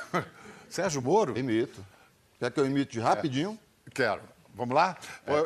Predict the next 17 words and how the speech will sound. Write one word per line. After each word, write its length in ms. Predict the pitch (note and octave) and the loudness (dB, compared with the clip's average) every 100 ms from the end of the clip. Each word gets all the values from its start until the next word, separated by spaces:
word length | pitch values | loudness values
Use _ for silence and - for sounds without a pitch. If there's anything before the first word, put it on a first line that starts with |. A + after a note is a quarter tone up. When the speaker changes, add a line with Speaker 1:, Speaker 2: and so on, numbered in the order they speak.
| D#3 | 0
Speaker 1:
eu 60 | D3+ | 2
faço 240 | F3+ F3+ | 4 2
uma 60 | F#3 | 0
pergunta. 560 | F3+ B2 A#2 G#2+ D3+ | 0 0 -2 -2 0
Speaker 2:
Tá. 220 | A2+ G2+ E3 | 4 4 2
Speaker 1:
Eh, 60 | |
juiz 280 | A#2+ F#3 G3 | -2 -2 0
Sérgio 320 | G#3+ F#3 F3+ | 2 2 2
Moro, 380 | F3 G3+ C3+ G2+ - - - | 4 6 4 0 -10 -16 -10
o 140 | D#3 F3+ | -4 -2
senhor 260 | - G#3 | 0 0
desperta 760 | F#3+ F#3+ - F#3+ F#3+ - F3 D#3 - | 0 -2 0 2 2 4 4 2 0
amores 840 | D#3+ C#3 D3 G3+ A3 A3+ F3+ - - | -2 0 4 6 6 2 -2 -6 -4
e 160 | F#3+ | 2
ódios. 720 | C#3 D3 C#3+ A2 F#2+ E2+ - F#2 | 4 6 4 2 -6 -10 -10 -10
Speaker 2:
Hum. 280 | F#2 G2 A2+ | -10 -6 0
Speaker 1:
Eh, 420 | C#3+ C#3+ C#3 | 2 4 4